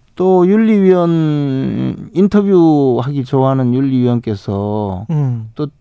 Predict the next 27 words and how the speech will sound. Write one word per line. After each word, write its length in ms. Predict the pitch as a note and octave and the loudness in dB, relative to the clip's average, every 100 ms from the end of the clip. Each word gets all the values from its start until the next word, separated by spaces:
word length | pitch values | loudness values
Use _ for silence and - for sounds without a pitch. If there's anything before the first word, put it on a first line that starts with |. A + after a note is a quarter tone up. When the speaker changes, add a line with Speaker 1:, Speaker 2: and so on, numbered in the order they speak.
| _ | _
Speaker 1:
저 140 | - A#2 | -6 -4
언론에 340 | C3 E3 D3+ A2+ | -2 -2 0 0
나와서 440 | G#2+ A#2 B2 C3 | 0 -2 -4 -4
그 160 | C3+ B2+ | -4 -4
과하지옥이라고 920 | B2 C3+ E3+ E3+ E3+ C#3+ B2+ A2 G#2 | -2 -2 -2 -2 -2 -2 -2 -2 -4
해서 260 | A2+ A2+ A#2+ | -6 -6 -4
윤리위원들이 680 | C#3+ C#3+ A#2+ A#2 A#2 E3 | -2 -2 0 -2 -4 -6
조금 520 | - G#2+ - A2+ G#2+ G2 | -8 -10 -8 -6 -6 -6
기분이 460 | A#2 A#2 C#3 A#2 | -8 -6 -4 -4
언짢았다는 880 | C3+ D#3 C3+ A2+ G#2 A2 G#2 G#2 G2 | -4 -4 -4 -4 -4 -6 -4 -4 -4
말씀을 420 | G2+ G#2+ - B2 | -4 -6 -8 -8
하시더라고, 680 | A2+ F#3+ - C#4+ A#3 A#2 G#2+ A2+ | -6 -8 -10 -12 -8 -8 -10 -14
또. 80 | - F#3+ | -4 0
Speaker 2:
예, 40 | |
예. 420 | F3+ D3+ B2+ B2 - | 2 2 0 -2 -6
Speaker 1:
그, 120 | C#3+ D3 - | -8 -8 -12
Speaker 2:
그렇더라고요. 400 | C#3 D3 C#3 D#3 | -10 -8 -6 -6
Speaker 1:
그런, 20 | D#3 | -4
Speaker 2:
예. 360 | D3+ C#3 B2+ A#2+ | -2 -2 -4 -2
Speaker 1:
그런 180 | G3+ A#3+ | 0 0
식으로 380 | G#3 G3 F3+ C3+ | 0 2 2 2
대처를 720 | C#3 C#3+ C3+ - F3+ E3 B2 | 2 2 2 0 0 2 0
하니까 760 | - F#3+ E3+ - G2+ G2+ G#2 G#2 | 0 0 0 0 0 2 2 2
Speaker 2:
예. 80 | B2+ | 2
Speaker 1:
이제 220 | A2 G#2 | 2 0
이 80 | G#2+ | 0
문제가, 580 | A2+ A2+ A2+ G#2+ G2+ | 0 0 0 0 0